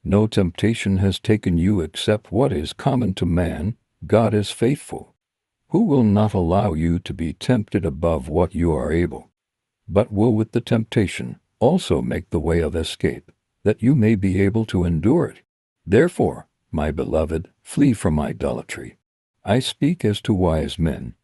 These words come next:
judge what I say. The cup of blessing, which we bless, isn't it a sharing of the blood of Christ? The bread which we break, isn't it a sharing of the body of Christ?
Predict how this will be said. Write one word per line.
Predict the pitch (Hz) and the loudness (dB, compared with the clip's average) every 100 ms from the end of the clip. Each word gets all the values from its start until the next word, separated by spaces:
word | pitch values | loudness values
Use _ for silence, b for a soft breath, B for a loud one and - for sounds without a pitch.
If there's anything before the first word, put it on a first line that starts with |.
| _ - | _ -4
judge | 113 120 80 | 0 0 0
what | 73 87 | -2 0
I | 87 65 | 0 -2
say. | - 82 65 - _ _ _ _ _ | -4 -4 -4 -8 _ _ _ _ _
The | - | -4
cup | - 143 - | -2 -4 -2
of | 135 117 | -4 0
blessing, | 120 143 - 57 - _ | 2 2 -4 -8 -14 _
which | - 120 - | -4 -4 -2
we | 98 101 | -2 -2
bless, | 101 107 90 - - _ | 0 0 0 -2 -10 _
isn't | 101 85 95 | -2 0 0
it | 110 - _ _ | -2 -6 _ _
a | 85 | -6
sharing | - - 123 101 110 | -4 0 2 4 2
of | 104 92 | 2 0
the | 87 | -4
blood | 78 92 78 | -2 0 0
of | - - | -4 -10
Christ? | - 62 - - - _ _ _ _ - | -4 -4 -6 -16 -18 _ _ _ _ -2
The | 101 | 0
bread | 90 120 113 127 | 2 4 4 2
which | 104 101 - | -2 -4 -2
we | 90 | -2
break, | 78 87 101 65 - _ _ - | -2 2 2 2 -8 _ _ -2
isn't | 101 87 98 | 0 2 2
it | 101 | 0
a | 92 | -2
sharing | - - 110 95 101 98 | -2 0 2 2 0 -2
of | 87 | -2
the | 85 | -6
body | 80 80 67 67 | -4 -4 -4 -4
of | 64 - | -8 -8
Christ? | - 90 - - - | -4 -4 -4 -14 -18